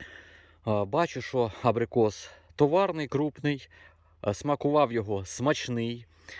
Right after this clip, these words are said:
дуже вроч-, дуже врожайний. Бачу, на м-, молодому дереві так все заліпило непогано. Хто хоче завести цей сорт, в мене є живці для щеплення.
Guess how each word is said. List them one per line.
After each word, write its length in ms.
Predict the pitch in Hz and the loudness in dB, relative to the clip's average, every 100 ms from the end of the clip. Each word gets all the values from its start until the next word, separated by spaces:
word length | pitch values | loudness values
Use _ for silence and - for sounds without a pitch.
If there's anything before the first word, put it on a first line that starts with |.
| - | -12
дуже 260 | 98 160 156 | 2 4 4
вроч-, 600 | 131 127 - 85 101 104 | 0 -2 -4 -8 -8 -8
дуже 360 | 104 110 143 151 | -10 -6 -4 -2
врожайний. 720 | 135 101 107 101 104 120 - - - - - _ | -4 0 2 2 -2 -10 -14 -20 -20 -20 -20 _
Бачу, 380 | 95 117 120 107 | 0 0 0 -2
на 140 | 104 | -2
м-, 280 | 101 101 95 - - | -2 -4 -10 -16 -6
молодому 420 | 101 98 98 98 | -4 -4 -6 -8
дереві 400 | 95 110 95 92 85 - _ _ _ | -6 -6 -6 -10 -14 -20 _ _ _
так 220 | - 92 | -6 -6
все 300 | - - 95 | -8 -6 -6
заліпило 600 | 85 90 87 - 101 92 - | -6 -10 -10 -6 -6 -6 -10
непогано. 600 | 95 87 98 92 92 87 - _ - - - - - - - _ _ _ _ _ _ _ _ _ _ _ _ _ _ _ _ _ | -10 -8 -6 -6 -8 -10 -20 _ -20 -20 -20 -20 -20 -20 -20 _ _ _ _ _ _ _ _ _ _ _ _ _ _ _ _ _
Хто 220 | - - 165 | -4 2 2
хоче 240 | 185 160 | 0 -2
завести 360 | 151 160 - 139 | -2 -2 -4 -6
цей 180 | 151 | -4
сорт, 560 | 139 170 170 - - - | -4 -2 -2 -2 -10 -12
в 140 | 101 110 | -8 -4
мене 260 | 143 131 | -4 -4
є 160 | 127 127 | -4 -6
живці 280 | 117 - 107 | -6 -8 -8
для 140 | 113 | -8
щеплення. 640 | - 147 147 147 139 131 | -6 -8 -4 -4 -4 -6